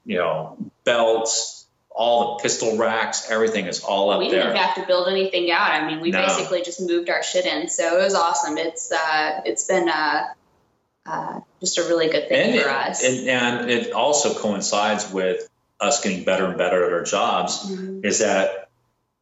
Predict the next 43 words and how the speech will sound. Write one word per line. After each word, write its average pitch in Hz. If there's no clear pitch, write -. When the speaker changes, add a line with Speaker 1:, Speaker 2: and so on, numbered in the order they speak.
Speaker 1:
the 104
workspace 104
makes 90
us 87
better. 98
It 87
kind 90
of 82
a, 82
you 92
know, 92
it -
Speaker 2:
Yeah. -
Speaker 1:
just -
perpetuates 104
itself. -
You 98
have 87
a 82
dedicated 98
workspace, 107
you're 95
better 98
at 95
your 87
job, 98
you 85
work 98
better 104
in 95
your 101
own 98
workspace. 117
All 95
of 98
a 98
sudden, 113
people 104
are -
just -
going 90
to 87
jail. 80